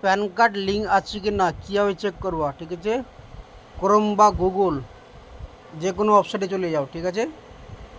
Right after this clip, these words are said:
অ্যাকাউন্ট খোলার আগেই চেক করবা ওর আধার কার্ডের সাথে প্যান কার্ড লিংক আছে কি না, ঠিক আছে? এখানে লিখবে, লিখবা এখানে ইএফআই, এলআইএনজি, ঠিক আছে?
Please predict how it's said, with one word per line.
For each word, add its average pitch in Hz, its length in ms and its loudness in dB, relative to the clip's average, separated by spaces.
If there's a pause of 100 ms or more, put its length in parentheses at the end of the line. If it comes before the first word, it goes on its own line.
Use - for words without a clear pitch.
(720)
অ্যাকাউন্ট 220 340 8
খোলার 233 300 6
আগেই 226 360 4 (200)
চেক 233 220 -2
করবা 220 260 6 (240)
ওর 214 120 0 (140)
আধার 196 260 -4
কার্ডের 208 260 -6
সাথে 214 180 -4 (120)
প্যান 208 140 -2 (100)
কার্ড 208 220 -2
লিংক 208 200 -4
আছে 208 260 -4
কি 202 160 -6
না, 170 80 2 (200)
ঠিক 170 180 -8
আছে? 214 140 0 (760)
এখানে 226 220 4 (100)
লিখবে, 226 280 4 (240)
লিখবা 214 300 4 (120)
এখানে 214 240 -2 (560)
ইএফআই, 233 1800 2 (1700)
এলআইএনজি, 226 1500 4 (220)
ঠিক 180 180 -12
আছে? 226 140 -4